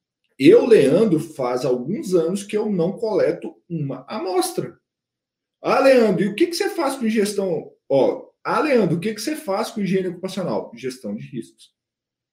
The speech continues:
Eu sou chamado pra fazer reconhecimento de riscos, eu sou chamado pra fazer antecipação de riscos, e sou chamado pra tomar decisão com base nos dados do coletor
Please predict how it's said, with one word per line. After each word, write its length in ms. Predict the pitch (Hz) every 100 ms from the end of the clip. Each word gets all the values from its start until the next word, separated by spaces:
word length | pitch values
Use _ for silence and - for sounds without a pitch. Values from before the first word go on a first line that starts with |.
| _ _
Eu 100 | -
sou 160 | 131 180
chamado 520 | 202 175 147 120 -
pra 140 | -
fazer 300 | 113 117 127
reconhecimento 560 | 220 220 202 196 196 180
de 100 | 175
riscos, 480 | 170 143 143 - - _ -
eu 60 |
sou 160 | - 127
chamado 460 | - 156 139 139 -
pra 80 |
fazer 280 | - 131 147
antecipação 680 | 220 214 196 - 180 - 170
de 80 | 170
riscos, 480 | 147 123 - - _ _ _ _ _ -
e 80 |
sou 440 | 135 - 156 151 - -
chamado 720 | - 196 185 151 139 147 147
pra 220 | 147 135
tomar 400 | - 170 165 185
decisão 520 | 214 220 202 160 160
com 240 | 165 185 170
base 380 | 147 185 190 196
nos 280 | 196 175
dados 460 | 120 156 165 160 156
do 180 | 170 -
coletor 960 | - 226 294 254 - - 180 214 -